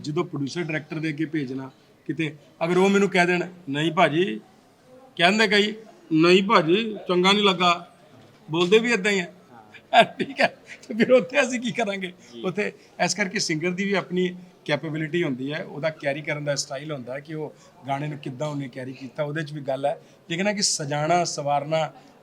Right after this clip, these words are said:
Speaker 1: ਉਹ ਚਲੋ ਅਸੀਂ ਪੂਰੀ ਕੋਸ਼ਿਸ਼ ਕਰਦੇ ਰਵਾਂਗੇ
Speaker 2: ਹਾਂ।
Speaker 1: ਕਿ ਆਹ, ਆਹ ਜਿਹੜੀ ਆਵਾਜ਼ਾਂ ਨੇ, ਆਹ ਲੋਕਾਂ ਦੇ ਸਾਹਮਣੇ ਹੋਰ ਅੱਗੇ ਆਉਣ, ਆਹ ਹੋਰ ਤਰੱਕੀ ਕਰਨ, ਲੋਕਾਂ ਸਾ-, ਨਾਮ ਤੇ ਇੰਨਾ ਇਹਨਾਂ ਦਾ ਨਾਮ ਹੋਏ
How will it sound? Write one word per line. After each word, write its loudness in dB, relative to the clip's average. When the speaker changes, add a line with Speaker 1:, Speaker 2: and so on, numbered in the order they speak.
Speaker 1:
ਉਹ 0
ਚਲੋ 2
ਅਸੀਂ 2
ਪੂਰੀ -4
ਕੋਸ਼ਿਸ਼ -6
ਕਰਦੇ 0
ਰਵਾਂਗੇ 0
Speaker 2:
ਹਾਂ। -18
Speaker 1:
ਕਿ 0
ਆਹ, 6
ਆਹ 2
ਜਿਹੜੀ -4
ਆਵਾਜ਼ਾਂ -4
ਨੇ, -6
ਆਹ 0
ਲੋਕਾਂ -8
ਦੇ -10
ਸਾਹਮਣੇ -10
ਹੋਰ -2
ਅੱਗੇ -4
ਆਉਣ, -6
ਆਹ 2
ਹੋਰ 0
ਤਰੱਕੀ 0
ਕਰਨ, 0
ਲੋਕਾਂ 0
ਸਾ-, 2
ਨਾਮ 0
ਤੇ -4
ਇੰਨਾ 0
ਇਹਨਾਂ -2
ਦਾ -2
ਨਾਮ 0
ਹੋਏ -4